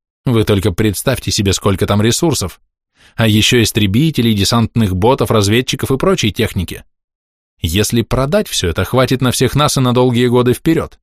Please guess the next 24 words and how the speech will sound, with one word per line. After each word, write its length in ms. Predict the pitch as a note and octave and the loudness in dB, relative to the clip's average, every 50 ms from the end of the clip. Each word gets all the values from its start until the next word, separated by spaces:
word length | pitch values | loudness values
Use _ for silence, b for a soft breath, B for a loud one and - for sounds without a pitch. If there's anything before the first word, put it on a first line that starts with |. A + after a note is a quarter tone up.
| _ _ _ _ _ _ _ _ _ _ _ _ _ _ _ _ - | _ _ _ _ _ _ _ _ _ _ _ _ _ _ _ _ -6
Но 220 | F2 E2+ D#2+ D2+ | -4 -4 -4 -6
продавать 560 | _ - - E2 D2 E2 D#2 E2 G2+ A2 - | _ -6 -6 -4 -2 -2 -2 -2 -2 -4 -4
его 180 | F#2 D#2+ D#2 D#2 | -6 -4 -4 -4
я, 80 | D#2+ - | -4 -4
конечно 400 | - E2+ E2+ D#2+ - - F#2 E2 | -4 -4 -4 -4 -4 -4 -4 -4
же, 100 | F2+ F#2+ | -2 -2
не 100 | G#2 G#2+ | -4 -2
собирался. 600 | - C#3 D3+ E3 F3+ F3 B2+ G2 - - F2+ _ _ _ _ _ _ _ _ _ _ _ | -4 -2 -2 -2 -2 -2 -4 -4 -6 -10 -12 _ _ _ _ _ _ _ _ _ _ _
По 100 | - - | -10 -10
крайней 340 | - - G2+ F#2+ F#2 F#2 F2+ | -8 -6 -4 -2 -2 -2 0
мере, 220 | F2+ F#2+ F#2 F#2 E2+ | 0 0 0 0 -2
сразу 340 | - F#2+ F2+ F2 F2 F#2 | -2 -2 -2 -2 -2 -2
уж 140 | G2+ G#2+ - | -4 -6 -6
точно. 380 | - - - - - - D#2+ - _ _ _ _ _ _ _ _ _ _ _ _ _ _ _ _ _ _ _ _ _ _ _ _ _ _ _ _ _ _ _ _ _ _ _ _ _ | -8 -10 -8 -8 -10 -12 -12 -16 _ _ _ _ _ _ _ _ _ _ _ _ _ _ _ _ _ _ _ _ _ _ _ _ _ _ _ _ _ _ _ _ _ _ _ _ _
«Сергей! 840 | - - - - F3 F3+ F3 E3 E3+ G#3+ B3+ B3+ A3+ D#3 G#2+ - - _ _ _ _ - | -10 -6 -2 2 2 2 2 2 2 4 4 4 4 2 0 -2 -6 _ _ _ _ -8
Надо 420 | G#2 F2 E2+ G#2+ D3 E3+ D3+ G#2+ F#2+ | -4 -4 -2 -2 -2 -2 -2 -2 0
же, 120 | F2+ F#2 | 0 0
они 160 | F2+ F#2 F#2+ | 0 2 2
запомнили 480 | F#2 G2+ F#2+ - A2 G#2+ G#2 G2+ G2+ G2+ | 2 0 0 0 0 2 2 2 2 2
моё 260 | G2 G2 G2 G2+ F#2+ | 2 2 2 2 2
имя! 380 | F#2+ A2+ E3 G3+ F3+ G#2 F2 _ _ _ _ _ - | 0 0 0 0 -2 -4 -6 _ _ _ _ _ -6
Да 180 | G2+ F2 A#2 B2 | -2 -2 -2 0
ты 160 | - F#3+ E3+ | 0 0 -2
псих!» 680 | - - - - - A3+ D#4 D#4+ B3 - - - _ | 0 -2 -4 0 0 2 4 2 2 0 0 -10 _